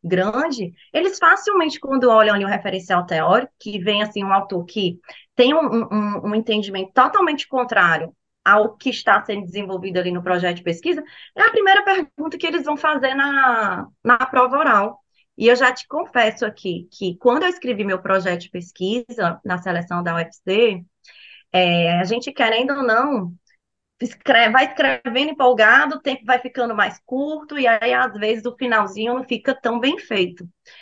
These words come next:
E que seria o último ponto depois do referencial teórico, né, que é o possível sumário. Então, meu possível sumário eu fiz bem assim, rápido, e não tinha nem revisado antes da arguição oral.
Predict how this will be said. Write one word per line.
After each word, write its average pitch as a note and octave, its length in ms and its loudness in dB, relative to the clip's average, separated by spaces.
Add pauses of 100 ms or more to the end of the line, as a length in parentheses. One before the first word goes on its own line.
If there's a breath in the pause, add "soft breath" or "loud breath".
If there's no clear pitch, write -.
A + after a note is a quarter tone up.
(240 loud breath)
E G#3 520 0
que C4+ 100 0
seria A#3+ 320 4
o B3 80 4
último C#4 400 -2
ponto B3 380 0
depois A#3 320 -2
do A3+ 40 0
referencial A3 540 0
teórico, F#3 540 -2
né, F#3 180 -4
que G#3+ 100 -6
é F#3 40 0
o - 100 -4
possível G3+ 420 -8
sumário. G3+ 520 -4 (400 soft breath)
Então, F#4+ 220 0
meu A4+ 160 2
possível D4 420 -2
sumário B3+ 460 2
eu C#4 40 -4
fiz E4 320 -4 (640)
bem C#4+ 320 2
assim, F4 560 2 (160)
rápido, A#3 640 0
e A3+ 80 -2
não D4+ 120 -6
tinha F4+ 200 -4
nem D4 140 -2
revisado C#4+ 600 0
antes G#3 200 -6
da G#3 140 2
arguição G3 580 0
oral. F3+ 400 0